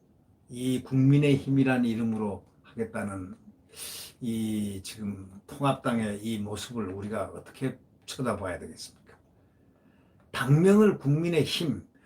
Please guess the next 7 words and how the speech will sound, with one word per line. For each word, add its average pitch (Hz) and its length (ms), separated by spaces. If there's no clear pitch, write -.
오히려 170 400
정당이란 170 760
큰 - 340
의미에서 165 500
조그만 196 480
단체라는 156 720
의미로 143 760